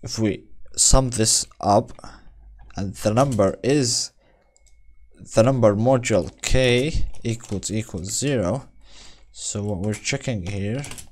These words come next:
is if we sum the index of I in the array and the th-, the index of j in the array, and we divided that by k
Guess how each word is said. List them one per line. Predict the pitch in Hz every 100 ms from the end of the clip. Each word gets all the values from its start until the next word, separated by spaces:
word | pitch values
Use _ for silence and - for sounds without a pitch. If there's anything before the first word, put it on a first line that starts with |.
| - - - - -
is | 104 98 - - - -
if | - 107
we | 120 135
sum | - 110 101 -
the | - 73
index | 110 113 104 -
of | 101 -
I | 120 113 131 - - - -
in | 107
the | -
array | 98 98 95
and | - 92
the | 101
th-, | 92 - 120 -
the | 117
index | 120 107 -
of | 104 -
j | 135 123
in | 85 110
the | 127
array, | 135 139 101 104 131 - - - - - - _ _
and | 98 117 113 90 101
we | 101
divided | 104 104 117 104 101 -
that | 117 135 123 -
by | - 80 - -
k | - 143 104 101 139 -